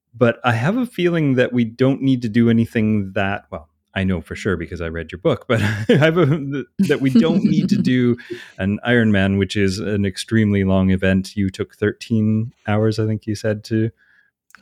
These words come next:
Speaker 1: to do your Ironman,
Speaker 2: <laughs>
Speaker 1: which is not unusual.
Speaker 2: Mm-hmm.
Speaker 1: That is not a, an unusual time. Even the pros take seven, eight hours to, to do that kind of race. Now, I hope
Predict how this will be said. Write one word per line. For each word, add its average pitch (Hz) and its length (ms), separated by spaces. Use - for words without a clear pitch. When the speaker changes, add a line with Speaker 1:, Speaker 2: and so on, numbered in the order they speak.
Speaker 1:
to 127 80
do 113 100
your 113 200
Ironman, 113 520
Speaker 2:
<laughs> 285 300
Speaker 1:
which 131 200
is 131 220
not 139 200
unusual. 120 600
Speaker 2:
Mm-hmm. 110 100
Speaker 1:
That 107 200
is 107 180
not 110 240
a, 107 360
an 110 140
unusual 107 540
time. 120 260
Even 113 240
the 104 60
pros 117 500
take 95 300
seven, 101 680
eight 101 240
hours 101 500
to, 101 280
to 113 100
do 104 180
that 95 220
kind 101 160
of 95 80
race. 98 420
Now, 123 220
I 113 160
hope 131 380